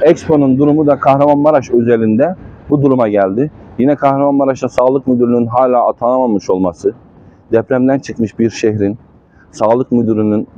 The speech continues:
bugüne kadar bekletilmiş olması, siyasi iradenin, yöneticilerin, vekillerimizin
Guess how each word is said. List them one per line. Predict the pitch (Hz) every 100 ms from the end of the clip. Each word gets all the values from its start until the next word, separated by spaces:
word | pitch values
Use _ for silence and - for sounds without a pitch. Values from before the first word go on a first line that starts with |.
| 104
bugüne | 123 123 117
kadar | 110 110 104
bekletilmiş | 104 - 104 110 117 -
olması, | 107 90 82 90 95 _ _ _ _ _
siyasi | - 117 117 120 139 135
iradenin, | 110 110 104 101 95 104 117 _ _ _ _ _ _ _ -
yöneticilerin, | 107 117 113 110 107 104 92 95 110 _ _ _ _ _ -
vekillerimizin | 104 107 123 120 117 107 92 101